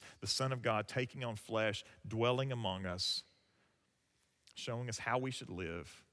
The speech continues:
and then paying the pen-, penalty for our sins. That is a holy God intervening. He wants to change your life today. If you've never put your faith and trust in Jesus,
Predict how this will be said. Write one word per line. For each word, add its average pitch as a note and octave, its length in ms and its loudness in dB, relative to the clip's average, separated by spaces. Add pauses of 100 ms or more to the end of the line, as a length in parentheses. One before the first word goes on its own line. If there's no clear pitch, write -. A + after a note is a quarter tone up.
(800)
and F#2 80 -8
then E2+ 100 -4
paying A#2 300 -4
the F#2+ 60 -6
pen-, G#2+ 280 -8
penalty A#2 380 -4
for - 180 -4
our F#2 140 0
sins. A#1+ 540 -12 (800)
That A2+ 280 2
is G2 140 -4
a F#2 100 0
holy G#2+ 400 -4
God E2+ 440 -4 (480)
intervening. F#2+ 640 -4 (800)
He A#2+ 100 -8
wants A2+ 240 -4
to G2 80 -10
change B2 300 -4
your C#3 140 0
life A2 280 -2
today. F2 400 -4 (400)
If - 140 -12
you've F2+ 100 -8
never A#2 180 0
put B2+ 200 -4
your B2+ 80 -8
faith A#2+ 260 0
and A#2+ 100 -4
trust A#2 320 -4
in G#2+ 80 -6
Jesus, E2 440 -6